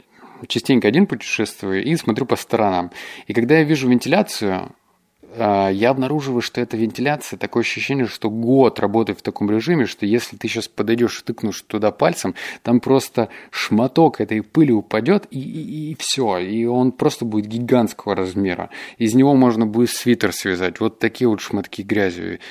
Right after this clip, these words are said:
висят. Я не уверен, что к самолётам относятся лучше. Может быть, я ошибаюсь, и там какая-то новейшая система <laughs> с очисткой стоит.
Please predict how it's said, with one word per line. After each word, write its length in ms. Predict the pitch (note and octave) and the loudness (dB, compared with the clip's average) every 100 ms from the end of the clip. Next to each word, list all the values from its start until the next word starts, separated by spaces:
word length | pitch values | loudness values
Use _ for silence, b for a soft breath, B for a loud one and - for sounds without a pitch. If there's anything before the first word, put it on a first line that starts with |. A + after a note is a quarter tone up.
| B B B | B B B
висят. 480 | G2+ - F2+ - _ | -6 -4 -4 -6 _
Я 180 | A2+ A#2+ | 2 4
не 100 | D3+ | 4
уверен, 280 | D3 D#3+ D3 | 4 2 0
что 180 | - G2 | -4 -8
к 80 | |
самолётам 560 | - A2+ G#2+ C3 E3+ A2 | -4 0 2 2 2 0
относятся 840 | G2 A2 A#2 G#2+ - - G#2 G2 F#2 | 0 0 0 -2 -4 -2 2 2 4
лучше. 520 | A2+ C#3 - - - _ B B B | 4 4 2 -6 -10 _ B B B
Может 360 | B2+ G#3 G#3+ C3 | 4 6 6 4
быть, 180 | A2+ B2+ | 0 4
я 100 | C3+ | 2
ошибаюсь, 540 | - A2 G#2+ G2 - | 2 -2 0 0 -2
и 40 | |
там 240 | G2+ B2+ A#2 | -4 -2 -2
какая-то 380 | A2+ A#2+ A2 G2+ | -2 -2 -2 -4
новейшая 600 | G#2 A2 A2 A2+ - G2+ | -6 -4 -2 -2 -2 -8
система 560 | - - - A#2+ F#2+ F2+ | -8 -10 -8 -6 -6 -8
<laughs> 60 | B B B _ | B B B _
с 40 | - | -8
очисткой 460 | A2+ - A2 - | -8 -6 -10 -10
стоит. 280 | - - G2 | -10 -10 -10